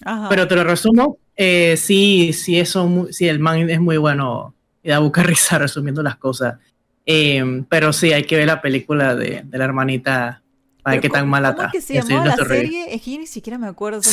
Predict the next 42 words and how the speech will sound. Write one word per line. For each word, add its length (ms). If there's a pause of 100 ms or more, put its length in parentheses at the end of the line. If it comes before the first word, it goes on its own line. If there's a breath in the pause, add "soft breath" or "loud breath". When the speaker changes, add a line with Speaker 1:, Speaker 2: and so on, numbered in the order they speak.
Speaker 2:
Zoe, 240
Speaker 1:
serie. 220
Speaker 2:
Zoe, 760 (160)
Speaker 1:
Ah. 200
Speaker 2:
Zoe 300
ciento 600
uno. 520 (280)
Speaker 1:
Yo 200
no, 60 (140)
Speaker 2:
Pues 120
Speaker 1:
eh, 20
Speaker 2:
ciento 300
uno 160
no 100
sé 180
qué, 440
qué 180
Speaker 1:
o 40
sea, 80
Speaker 2:
era, 80
Speaker 1:
qué 80
Speaker 2:
era 80
como 160
Speaker 1:
porquería, 180
Speaker 2:
la, 80
Speaker 1:
no 80
Speaker 2:
la, 60
Speaker 1:
puedo 100
creer 140
que 60
le 80
sacaron 320
Speaker 2:
eh, 40
Speaker 1:
una 160
película 480
a 180
Zoe, 640
esa 160
no 60
estaba 280
bien 340
mala. 720